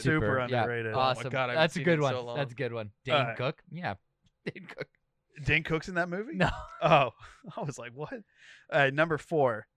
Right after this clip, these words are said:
Speaker 1: You threw her down the stairs? No, but I imagined it, and I liked it. I'm evil.
Speaker 2: That is something about Mary.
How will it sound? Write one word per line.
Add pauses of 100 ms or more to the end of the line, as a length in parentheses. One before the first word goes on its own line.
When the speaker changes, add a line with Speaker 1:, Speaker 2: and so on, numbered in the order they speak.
(560)
Speaker 1:
You
threw
her
down
the
stairs? (280)
No,
but
I
imagined
it, (100)
and
I
liked
it. (680)
I'm
evil. (3000)
Speaker 2:
That
is
something
about
Mary.